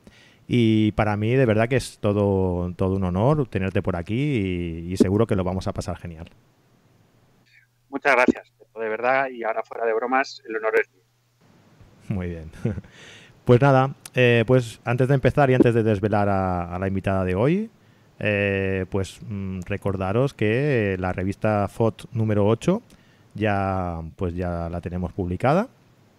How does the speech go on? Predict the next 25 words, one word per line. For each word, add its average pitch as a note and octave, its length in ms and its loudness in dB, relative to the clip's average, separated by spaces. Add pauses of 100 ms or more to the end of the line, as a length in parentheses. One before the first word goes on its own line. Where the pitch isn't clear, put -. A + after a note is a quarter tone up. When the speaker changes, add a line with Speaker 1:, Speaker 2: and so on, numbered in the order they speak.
(340)
Speaker 1:
con G#2 200 -2
una, G#2 560 0
con G2+ 80 0
una G2+ 240 -2
gran G2 220 -2
aceptación A2 560 -2
entre C#3+ 180 2
la, F#2 320 2
entre F2+ 240 -4
los F2 300 -4
amigos F#2 260 -4
fotógrafos, D3 680 -2
nuestros F#2+ 340 -4
amigos F#2 240 -4
foters. F#3 480 -2 (600)
Y B2 240 4
de A#2 100 6
verdad A2 240 4
que C#3+ 100 0
si A#2+ 120 0
no A2+ 80 2
la A2 60 4
habéis G#2 180 4
visto, A2+ 880 6
descargarosla F#2+ 1120 0